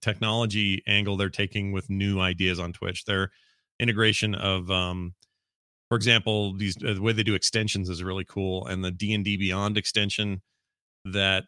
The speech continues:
we're now using for our D and D show on Saturdays is <laughs> so cool, 'cause basically it puts our character sheets up on screen. Players can interact directly with the video and cl-, like, click on my character and see what my hit points are, uh, how many spell, spell slots do I have left in this encounter,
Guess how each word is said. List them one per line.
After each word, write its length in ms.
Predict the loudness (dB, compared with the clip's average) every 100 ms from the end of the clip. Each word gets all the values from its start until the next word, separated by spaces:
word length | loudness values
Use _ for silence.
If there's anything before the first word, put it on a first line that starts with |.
| _ -6
we're 140 | -2
now 180 | 2 2
using 340 | 2 0 -2 -4
for 260 | -4 0
our 280 | 0 0 -2
D 200 | -2 -4
and 100 | 0
D 140 | 0
show 240 | 0 0 -2
on 120 | -2
Saturdays 720 | 2 4 4 2 0 -2 -4 -4
is 120 | 0
<laughs> 20 |
so 240 | 0 2 0 0
cool, 320 | 0 0 0
'cause 280 | -2 -2 -4 -12 _ _
basically 360 | 2 2 2 0
it 80 | 0
puts 140 | -2
our 80 | 0
character 340 | 2 2 0
sheets 280 | 0 0 -2 -6
up 120 | -2
on 160 | -2 -2
screen. 500 | -2 -2 -2 -2 -6 _ _ _ _ 0
Players 260 | 2 2
can 160 | -2 -2
interact 440 | 0 4 4 4 0
directly 540 | 0 2 2 2 2
with 280 | 2 -2 -2
the 60 | -2
video 600 | 2 2 2 2 0 -2 -4
and 180 | -4 -6
cl-, 80 | -4
like, 160 | -4
click 220 | 0 -2 0
on 80 | 0
my 120 | 0
character 340 | 0 0 0
and 100 | -2
see 160 | -2 -2
what 100 | -2
my 140 | -2
hit 200 | 0 -2
points 280 | -2 -4 -2
are, 420 | 0 2 2 0 -6 -6
uh, 260 | -2 -2 -2
how 80 | -2
many 120 | -2
spell, 400 | -2 0 0 0
spell 300 | -2 0 0
slots 360 | 0 0 0 0
do 80 |
I 20 | -2
have 160 | -2
left 220 | -2 -2 -2
in 60 |
this 120 | -6
encounter, 520 | -4 -4 -2 -2 -4